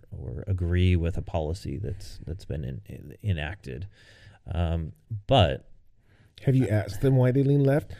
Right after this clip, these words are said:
Speaker 2: I've, I've tried to,
Speaker 1: <laughs>
Speaker 2: I've tried to get that out of people, and you know
Speaker 1: Mm-hmm.
Speaker 2: why? <clears throat> They, they, they tell me all just talking points.
Speaker 1: Well,
Speaker 2: That's,
Speaker 1: <laughs> and,
Speaker 2: that's
Speaker 1: and
Speaker 2: it.
Speaker 1: that's hard. It's hard because a lot of people, that's,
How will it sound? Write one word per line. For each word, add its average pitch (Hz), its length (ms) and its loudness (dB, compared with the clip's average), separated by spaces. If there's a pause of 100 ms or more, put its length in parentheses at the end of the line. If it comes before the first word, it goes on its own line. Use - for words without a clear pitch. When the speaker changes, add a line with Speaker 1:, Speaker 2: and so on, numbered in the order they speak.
(160)
Speaker 2:
I've, 143 320 4 (160)
I've 139 240 2
tried - 220 8
to, 147 480 6
Speaker 1:
<laughs> 98 100 4
Speaker 2:
I've 151 140 4
tried - 200 4
to 165 60 6
get 160 180 4
that 131 140 6
out 156 160 4
of 139 80 2
people, 113 380 6
and 123 100 8
you 127 80 10
know 98 200 10
Speaker 1:
Mm-hmm. 117 40 8
Speaker 2:
why? 123 360 8 (600)
<clears throat> 120 300 2 (380)
They, 135 460 2
they, 139 380 2 (1400)
they 139 160 2
tell 147 300 -2
me 147 240 0
all - 420 -4
just 120 160 -4
talking 156 420 0
points. 87 520 -2 (760)
Speaker 1:
Well, 113 300 4 (100)
Speaker 2:
That's, 104 260 10
Speaker 1:
<laughs> - 0 -
and, 104 220 10
Speaker 2:
that's 151 240 6
Speaker 1:
and 139 80 6
Speaker 2:
it. 143 40 8
Speaker 1:
that's 151 180 8
hard. 123 360 6
It's 120 200 4
hard 113 240 8
because 95 360 6
a 98 60 6
lot 98 180 10
of 98 60 8
people, 104 480 6 (140)
that's, 98 340 2